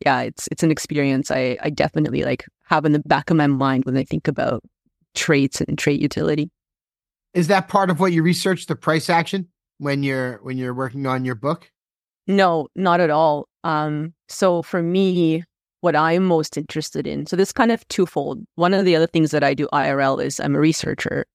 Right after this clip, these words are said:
Speaker 1: Um, so, like, you know, have a Google Scholar page, have a bunch of published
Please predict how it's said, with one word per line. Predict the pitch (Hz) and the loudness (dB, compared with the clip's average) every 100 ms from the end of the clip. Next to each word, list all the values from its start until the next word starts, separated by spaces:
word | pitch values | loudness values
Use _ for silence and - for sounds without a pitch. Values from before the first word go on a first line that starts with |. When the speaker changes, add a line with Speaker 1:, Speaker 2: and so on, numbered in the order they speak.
| - | -6
Speaker 1:
Um, | 156 151 - 156 - | -4 -2 -4 -4 -8
so, | - - 147 143 139 - - | -4 0 2 0 -4 -8 -2
like, | 147 139 - _ _ - | 0 0 -6 _ _ -4
you | |
know, | 160 156 - - | -4 -4 -10 -2
have | 165 | -2
a | 151 | 0
Google | 156 156 | 0 0
Scholar | - 156 143 143 | -2 0 0 0
page, | 143 139 135 | 0 0 0
have | - 147 | 0 0
a | |
bunch | 143 143 - | 0 -2 -2
of | 151 _ | -4 _
published | 139 139 143 - | -2 0 -2 -4